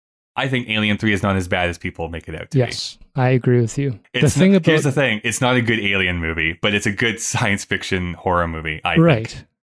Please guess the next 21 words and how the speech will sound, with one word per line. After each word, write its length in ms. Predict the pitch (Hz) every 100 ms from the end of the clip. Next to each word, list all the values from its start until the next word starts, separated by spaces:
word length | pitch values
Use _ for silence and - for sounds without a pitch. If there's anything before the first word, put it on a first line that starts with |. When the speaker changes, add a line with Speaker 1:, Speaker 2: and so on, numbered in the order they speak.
| -
Speaker 2:
Uh, 80 | 147
the, 420 | 123 147 151 - - -
uh, 320 | 185 - 180
other 220 | 170 156
than 180 | 135 131
Alien 380 | 139 131 123 117
Doc. 220 | 117 107
But 100 | 147
you 80 | 151
know 80 | 185
what's 180 | 202 180
interesting 440 | 165 156 - 139
Speaker 1:
Yeah, 140 | 90 120
Speaker 2:
is, 200 | 113 -
Speaker 1:
yeah. 80 | 117
Speaker 2:
uh, 40 | 117 - _ - _ _ -
reading 320 | 143 160 147
up 160 | 151
quickly 360 | - 156 - 135
on 140 | 120 123
that, 340 | 143 120 120